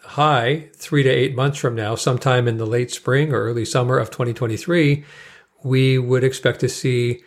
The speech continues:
another leg down. But that bounce that's gonna come out of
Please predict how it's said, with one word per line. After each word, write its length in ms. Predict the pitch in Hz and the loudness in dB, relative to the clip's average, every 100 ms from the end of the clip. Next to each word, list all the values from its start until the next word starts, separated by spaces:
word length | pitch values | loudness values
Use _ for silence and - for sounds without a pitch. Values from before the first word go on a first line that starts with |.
| _ _ _ - | _ _ _ -8
another 460 | 120 117 127 127 123 | -4 0 2 2 2
leg 260 | 120 113 | 0 -2
down. 400 | 113 117 104 101 98 | -2 -2 -2 -4 0
But 280 | 143 143 | 0 0
that 400 | 143 131 127 - | 0 2 0 -2
bounce 320 | 156 220 226 - | 0 2 0 0
that's 180 | 123 | 0
gonna 220 | - 123 120 | 0 -2 -2
come 340 | 165 160 131 | 0 2 2
out 180 | 127 123 | 0 -2
of 280 | 117 107 | -2 -6